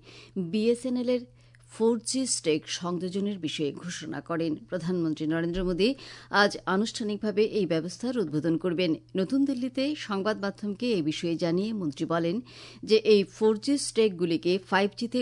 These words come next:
উন্নীত করা হবে ও দেশের কোনো একটি স্থানও এই প্রক্রিয়া থেকে বাদ পড়বে না। এই নেটওয়ার্কগুলি সম্পূর্ণভাবে সফটওয়্যার দ্বারা পরিচালিত, ক্লাউড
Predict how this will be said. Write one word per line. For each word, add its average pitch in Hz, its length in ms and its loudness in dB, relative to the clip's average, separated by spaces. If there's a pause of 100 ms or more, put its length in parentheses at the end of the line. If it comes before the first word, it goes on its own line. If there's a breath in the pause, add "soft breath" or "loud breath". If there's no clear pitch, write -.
উন্নীত 190 360 0
করা 160 240 0
হবে 170 340 0
ও 226 140 0
দেশের 175 380 -2
কোনো 214 320 -2
একটি 254 280 -2
স্থানও 202 480 -2
এই 165 180 0
প্রক্রিয়া 190 460 -4
থেকে 175 280 -4
বাদ 151 320 2
পড়বে 160 300 0
না। 165 160 2 (560 loud breath)
এই 226 160 6
নেটওয়ার্কগুলি 277 720 6
সম্পূর্ণভাবে 262 800 0
সফটওয়্যার 190 520 -2
দ্বারা 165 180 -2
পরিচালিত, 170 580 -2 (240)
ক্লাউড 185 380 4